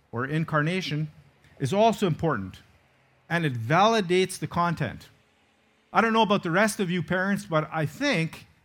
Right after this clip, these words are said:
it, it, I don't think it worked for me, and it probably ha-, doesn't work for you to say to your kids, "Do as I say, but not as I do."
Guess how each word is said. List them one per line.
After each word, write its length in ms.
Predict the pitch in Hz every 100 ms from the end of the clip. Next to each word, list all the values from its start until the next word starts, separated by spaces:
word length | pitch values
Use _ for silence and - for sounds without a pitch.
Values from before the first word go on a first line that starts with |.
| -
it, 140 | 151 151 127 - _ _
it, 100 | 143 - - - -
I 120 | 143
don't 180 | 214 208
think 160 | 226
it 80 | 208
worked 220 | 180 185
for 100 | -
me, 160 | 165 190
and 80 | 180
it 100 | -
probably 280 | 160 185 185
ha-, 220 | 160 180
doesn't 340 | 165 185 208
work 200 | 175 180
for 120 | -
you 300 | 170 151 143 151 - _ -
to 100 | 143
say 420 | - 156 151 151
to 160 | - 143
your 200 | 147 170
kids, 480 | - 139 127 - - -
"Do 220 | 113 185
as 120 | 208 190
I 100 | 170
say, 320 | - 147 139
but 160 | 127
not 240 | 117 127 123
as 120 | 113
I 100 | 117
do." 280 | 113 113